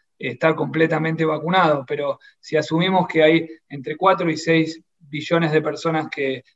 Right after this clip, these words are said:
que necesitan la vacuna, eh, para empezar, digamos, con priorizaciones, eh, yo creo que hacia el finales del dos mil veintiuno, principios del dos mil veintidós, en función de los, de los números que,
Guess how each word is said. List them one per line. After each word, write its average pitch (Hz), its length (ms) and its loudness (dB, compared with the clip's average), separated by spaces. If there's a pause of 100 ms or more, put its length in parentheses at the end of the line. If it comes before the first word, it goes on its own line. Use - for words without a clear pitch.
que 147 120 -10
necesitan 151 580 -4
la 147 120 0
vacuna, 175 680 0 (280)
eh, 127 360 -8
para 139 220 -6
empezar, 135 400 -2
digamos, 143 420 -6
con 135 180 -10
priorizaciones, 165 960 -4 (360)
eh, 135 380 -8
yo 165 160 -4
creo 160 200 0
que 151 280 0
hacia - 280 -6
el 139 360 -10 (380)
finales 160 460 2 (220)
del 156 80 -6
dos 151 120 0
mil 165 160 0
veintiuno, 165 500 0
principios 151 420 -6
del 143 80 -10
dos 139 120 -6
mil 156 100 -4
veintidós, 156 500 -2
en 135 140 -12
función 143 320 -4
de 160 80 -2
los, 143 240 -4 (260)
de 151 100 -10
los 143 160 -6
números 165 380 -2
que, 131 300 -6